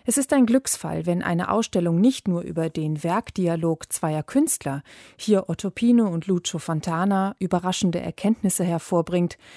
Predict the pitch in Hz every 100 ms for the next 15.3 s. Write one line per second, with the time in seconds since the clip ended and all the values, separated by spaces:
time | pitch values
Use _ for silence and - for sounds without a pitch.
0 | - - 190 208 294 302 220 214 208 -
1 | 294 311 - - 208 269 240 233 - 208
2 | 196 - 175 185 - 190 - - 170 -
3 | 165 160 - 165 156 147 139 - - _
4 | - - - 214 226 262 277 262 254 262
5 | 254 247 233 226 202 226 220 214 220 214
6 | - 196 220 - 208 - 202 202 - 220
7 | 185 160 143 - - - - - 180 165
8 | 185 170 185 185 226 226 - 180 170 190
9 | 240 226 202 202 196 180 208 226 208 196
10 | - 220 269 277 233 214 - 208 208 -
11 | 190 185 - 170 160 160 - - 165 190
12 | 185 175 165 185 196 - 180 175 180 180
13 | - - - 202 208 226 214 175 180 202
14 | - 185 180 170 156 - - - - 139
15 | - -